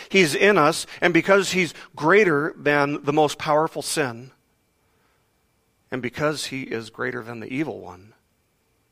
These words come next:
sin will not remain unbroken in our lives because Jesus is in us and Jesus is for us.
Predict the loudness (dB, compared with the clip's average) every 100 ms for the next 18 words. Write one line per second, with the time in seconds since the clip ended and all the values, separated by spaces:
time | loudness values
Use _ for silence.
0 | _ _ _ _ -12 -4 -2 0 -4 -8
1 | -18 _ 0 4 4 2 0 0 0 -4
2 | -10 -6 -6 -6 -10 -6 -6 -6 -8 -4
3 | -4 -6 -16 -18 _ _ _ _ _ -4
4 | -4 -6 -8 -8 -4 -4 -4 -12 -12 -6
5 | -4 -6 -8 -6 -6 -6 -8 -10 -12 -10
6 | -10 -12 -12 -12 -12 -18 _ _ _ _
7 | -20 -10 -8 -4 -2 0 -2 -4 -6 -8
8 | -8 -2 -2 -2 -6 -8 -10 -10